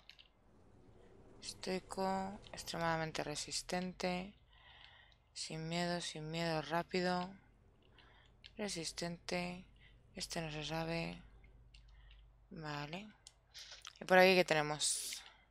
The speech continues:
Al informante aquí. Mortífero, este va a acabar siendo de super máxima.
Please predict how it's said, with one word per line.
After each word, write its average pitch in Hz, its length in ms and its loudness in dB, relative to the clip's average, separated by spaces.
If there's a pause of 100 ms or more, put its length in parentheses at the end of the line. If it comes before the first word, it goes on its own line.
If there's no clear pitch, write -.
(880)
Al 165 260 2
informante 160 600 2
aquí. 254 560 2 (3250)
Mortífero, 190 580 6
este 190 220 6
va 175 100 12
a - 20 12
acabar 160 280 10
siendo 170 360 4
de 156 600 6
super 147 320 0
máxima. 220 680 2